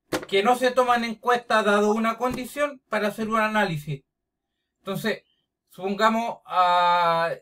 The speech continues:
est-, como este es un, un ejemplo de, de, mm, una base sanitaria. Imaginemos que con esto del virus se quiere ver, eh,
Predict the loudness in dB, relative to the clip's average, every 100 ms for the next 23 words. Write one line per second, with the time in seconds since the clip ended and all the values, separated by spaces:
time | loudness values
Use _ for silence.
0 | -8 -8 -8 _ -12 -8 -6 -8 -8 -8
1 | -4 -2 0 0 -4 -8 -8 -6 -4 -6
2 | -4 -2 0 0 -2 -4 -4 -6 -6 -4
3 | -4 -4 -6 -6 -6 -6 -8 -14 -6 0
4 | 2 0 -6 -6 -4 -4 -2 -2 -2 -6
5 | _ _ _ _ _ _ -8 -4 -2 -2
6 | -2 -2 -2 -2 -2 -2 -2 0 0 0
7 | -4 -8 -6 -6 -2 0 2 0 -2 -6
8 | -4 -4 -4 -6